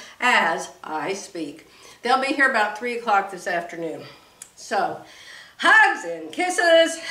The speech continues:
<laughs> I am super excited about that. One of the things I need to do this morning is get in the other room and get my flip chart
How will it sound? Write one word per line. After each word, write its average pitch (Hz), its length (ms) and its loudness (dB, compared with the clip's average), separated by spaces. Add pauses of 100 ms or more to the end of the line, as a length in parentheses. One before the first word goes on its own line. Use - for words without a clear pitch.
(180)
<laughs> - 260 -14
I 294 1700 0
am 262 140 0
super 294 360 2
excited 220 480 2
about 190 340 -2
that. 170 360 -4 (2000)
One 262 140 2
of 320 120 0
the 381 120 -4
things 269 260 2
I 240 100 4
need 233 200 4
to 196 80 -2
do 311 220 -2
this 220 240 0
morning 202 360 2
is 208 160 0
get 240 180 2
in 294 100 6
the 302 120 2
other 285 220 6
room 202 480 2 (340)
and 220 200 0
get 285 300 2
my 233 500 6 (140)
flip 349 520 0
chart - 600 4